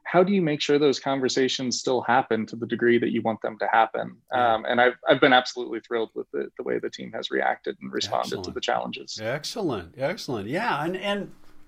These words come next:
Speaker 2: you know, people are, people are, they seem to be rising to work in a lot of ways, in the sense that,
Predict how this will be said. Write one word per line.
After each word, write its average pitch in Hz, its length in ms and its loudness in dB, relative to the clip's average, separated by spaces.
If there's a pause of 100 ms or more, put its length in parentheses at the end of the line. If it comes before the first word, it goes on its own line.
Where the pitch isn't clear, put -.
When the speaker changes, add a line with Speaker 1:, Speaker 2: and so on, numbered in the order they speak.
(920)
Speaker 2:
you 160 100 0
know, 151 120 -6 (300)
people 247 260 -2
are, 156 180 2
people 180 440 -4
are, 110 280 4 (340)
they 135 140 -4
seem 277 240 0
to 330 80 0
be 151 120 -2
rising 113 720 -2
to - 200 -10
work 107 480 -6
in 117 180 -8
a 101 60 -4
lot 104 300 -2
of 101 60 -6
ways, 98 260 -6
in 127 120 -4
the 117 80 -4
sense 131 400 -2
that, 107 380 0